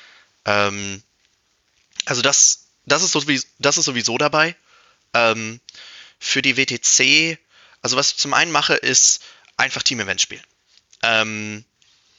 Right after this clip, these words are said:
ich hab jetzt, äh, es beginnt jetzt demnächst ein Warhammer-Team-Event. Ähm, ich möchte sagen, List Submission dafür ist in zehn Tagen oder in zwei Wochen oder so. Ähm, und da sind wir jetzt schon wieder am Plan. Ähm,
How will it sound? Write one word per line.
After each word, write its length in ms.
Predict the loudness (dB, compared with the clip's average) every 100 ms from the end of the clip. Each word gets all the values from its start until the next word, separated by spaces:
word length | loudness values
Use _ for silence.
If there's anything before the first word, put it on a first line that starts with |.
| _ _ _ _ -2
ich 200 | 0 0
hab 160 | 0
jetzt, 640 | 2 2 0 0 0 0 0
äh, 380 | 2 2 2
es 140 | 0 -4
beginnt 300 | -2 -2 -2
jetzt 140 | -2
demnächst 260 | -2 -2 0
ein 160 | 0
Warhammer-Team-Event. 1000 | 0 0 0 -2 -2 -2 -2 -2 -4 -12 -16 -20 -20 -20 _ -2
Ähm, 400 | 0 0 -2 -4
ich 180 | -6 -4
möchte 200 | -4 0
sagen, 320 | 0 0 -2
List 180 | 0 0
Submission 300 | 0 0 -2
dafür 320 | -2 -2 0
ist 300 | 0 0 0
in 280 | -2 -2 -2
zehn 180 | 0
Tagen 280 | 0 -2 -2
oder 260 | 0 0 0
in 320 | -2 -8 -8
zwei 200 | -4 -2
Wochen 180 | -2 -4
oder 180 | -2 0
so. 200 | -2 -4 -14 -16 -16 -18 _ _
Ähm, 340 | 0 0 -2
und 180 | -8 0
da 120 | 0
sind 240 | 2 -2 0
wir 160 | 2
jetzt 200 | 2 2
schon 140 | 0 0
wieder 220 | -2 -2
am 80 | -2
Plan. 520 | 0 2 2 0 -10 -16 -20 -20 _ _
Ähm, 760 | 0 2 2 -2 -6 -8 -8